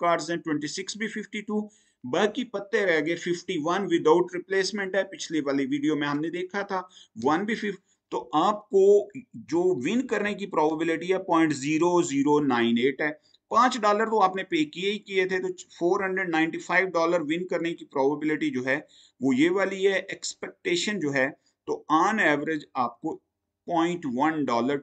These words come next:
टेन सेंट्स आपको लॉस होगा। अगर आप गेम की कंडीशंस ये वाली हैं, वर्कआउट कीजिएगा, कमेंट में पूछिएगा, I'll try to। फेयर गेम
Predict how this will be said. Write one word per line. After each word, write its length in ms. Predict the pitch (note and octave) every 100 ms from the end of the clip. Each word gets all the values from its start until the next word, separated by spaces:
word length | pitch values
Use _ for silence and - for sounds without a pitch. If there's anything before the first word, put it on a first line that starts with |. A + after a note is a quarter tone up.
| -
टेन 200 | F3 E3+
सेंट्स 460 | - C#3 C3 -
आपको 280 | A2 - C#3+
लॉस 380 | G#2 G#2 A2 -
होगा। 340 | B2 A2 B2 C3+ _ _ -
अगर 240 | D3 D#3
आप 180 | C3+ C3
गेम 200 | A#2+ B2+ B2+
की 80 | C#3+
कंडीशंस 600 | C#3 A#2 A2+ A2+ D3 C3+ A2
ये 120 | A#2
वाली 320 | D#3 E3 F3
हैं, 100 | F3+ G3 A2+
वर्कआउट 380 | A2+ - D3 D3
कीजिएगा, 520 | D#3+ D3+ D#3 D#3 D3+ D#3 - _ _ -
कमेंट 460 | C#3 C#3 D#3+ C#3+ A2
में 80 |
पूछिएगा, 720 | A#2 A#2 G#2 - C#3+ C#3 C3 A#2 _ _ -
I'll 220 | F#2 F#2 -
try 160 | D#2+
to। 180 | - D#2+ - _ -
फेयर 220 | A#3 C4
गेम 260 | A3 A3+ A3+